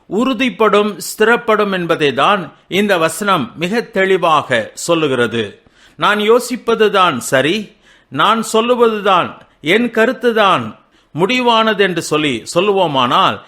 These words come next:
அநேக நேரத்தில் அது தவறாக மாறிவிடும். ஆனால் மற்றொருவனும் மூன்றாவது நபரும் சொல்லுகிற கருத்துகள் கேட்கப்படும் பொழுது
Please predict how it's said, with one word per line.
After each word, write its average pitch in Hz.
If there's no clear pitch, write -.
அநேக 240
நேரத்தில் 226
அது 160
தவறாக 151
மாறிவிடும். 120
ஆனால் 190
மற்றொருவனும் 214
மூன்றாவது 233
நபரும் 175
சொல்லுகிற 196
கருத்துகள் 165
கேட்கப்படும் 175
பொழுது 131